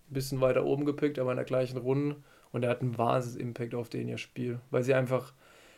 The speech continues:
er ist jetzt kein Running Back, der Bälle fangen kann, aber das brauchen sie nicht. Sie haben vier gute Receiver mit Tony, Smith-Schuster, Valdez Scantling und Sky Moore.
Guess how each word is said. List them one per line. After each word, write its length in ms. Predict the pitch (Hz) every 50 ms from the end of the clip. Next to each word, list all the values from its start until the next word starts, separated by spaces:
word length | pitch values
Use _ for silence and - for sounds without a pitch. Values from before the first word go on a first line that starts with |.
| - - _ _ _ _
er 180 | - - 143 147
ist 120 | 156 147
jetzt 240 | 151 143 139 - -
kein 440 | - 139 139 143 147 147 151 151 143 - - _ _ _ _ _ _ -
Running 300 | 143 139 143 147 147 135
Back, 220 | 143 143 131 135
der 100 | - 127
Bälle 280 | 120 - 135 135 143 156
fangen 340 | 151 - 160 160 160 160 156
kann, 240 | 160 170 165 160 -
aber 120 | - 127
das 120 | 127 123 -
brauchen 280 | - 139 139 143 151
sie 120 | 151 156 143
nicht. 160 | 131 117 -
Sie 80 | - 120
haben 100 | 117 113
vier 260 | - - - 131 127
gute 300 | 117 131 131 120 131 127
Receiver 840 | 127 117 - - 139 143 147 147 143 147 147 143 143 143 - - - _ _ _ -
mit 160 | 143 139 135 - - -
Tony, 580 | - 135 135 139 139 139 139 139 139 139 135
Smith-Schuster, 720 | 131 135 - 139 135 131 - - 139 135 131 135 135 127 127
Valdez 280 | 131 127 127 127 131
Scantling 380 | - - 127 127 131 131 131 127
und 100 | 127 131
Sky 280 | 131 - 123 123 127
Moore. 360 | 131 135 131 135 135 135 135